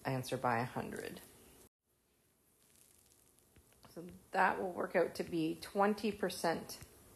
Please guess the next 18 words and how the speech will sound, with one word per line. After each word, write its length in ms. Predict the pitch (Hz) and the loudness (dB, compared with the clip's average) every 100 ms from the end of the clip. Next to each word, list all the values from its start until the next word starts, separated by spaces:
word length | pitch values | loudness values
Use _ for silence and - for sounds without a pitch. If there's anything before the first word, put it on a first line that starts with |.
| - - - - - - - - - - - - | -20 -20 -20 -20 -20 -20 -20 -20 -20 -20 -20 -10
Because 300 | - 220 208 | 8 10 10
it's 140 | - - | 6 -6
positive, 760 | - 247 269 269 160 143 151 - | 10 12 12 10 4 4 4 0
it 100 | - | 0
means 300 | 180 175 180 | 0 2 2
that 100 | 160 | 2
we've 160 | 170 | 4
had 140 | 175 135 | 6 6
a 80 | |
twenty 380 | 135 - 269 262 | 6 6 8 8
percent 400 | 254 208 202 180 | 4 4 4 0
increase 400 | 175 165 160 156 | -2 -2 -2 -2
from 180 | - 151 | -2 -2
yesterday. 640 | 139 131 - - - - - - - - - - - - - _ _ _ _ _ _ _ _ _ _ _ _ _ _ | 0 0 -2 -6 -6 -6 -10 -14 -20 -20 -20 -20 -20 -20 -20 _ _ _ _ _ _ _ _ _ _ _ _ _ _
Now, 160 | 185 | 2
percentage 560 | 185 202 226 226 214 - | 2 2 4 4 4 2
difference 400 | 254 262 285 277 | 2 4 2 2
is 280 | 233 - | -4 -4